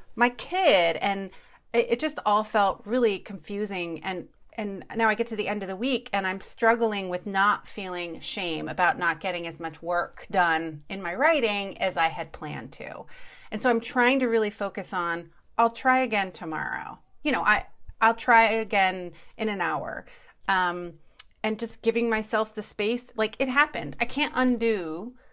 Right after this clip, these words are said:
the week that I had, right? Like, I can't undo that I didn't get as much done as I wanted to.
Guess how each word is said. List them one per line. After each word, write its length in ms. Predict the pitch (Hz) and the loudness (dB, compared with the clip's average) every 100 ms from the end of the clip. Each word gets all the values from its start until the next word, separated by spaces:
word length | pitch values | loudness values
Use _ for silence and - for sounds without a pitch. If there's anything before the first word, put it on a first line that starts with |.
| _ | _
the 100 | - | -4
week 220 | 226 226 - | -2 -2 -4
that 120 | 156 | -6
I 80 | - | -6
had, 360 | 147 - - - _ _ | -8 -10 -12 -20 _ _
right? 200 | - 196 | 0 0
Like, 180 | 208 202 | 0 -2
I 60 | 196 | -4
can't 320 | 196 247 240 - | -4 -2 -2 0
undo 840 | 233 254 226 226 190 175 233 320 - | 2 2 4 2 2 0 -2 -4 -2
that 160 | 202 214 | -2 0
I 100 | 208 | -2
didn't 320 | 226 269 269 | -2 -4 -2
get 120 | 254 | 0
as 140 | 269 269 | 0 0
much 200 | 269 269 | -4 -4
done 160 | 277 277 | -4 -2
as 140 | 269 | 0
I 120 | 269 | 0
wanted 420 | 254 269 311 185 | 0 -2 -4 -8
to. 300 | - - - | -12 -14 -14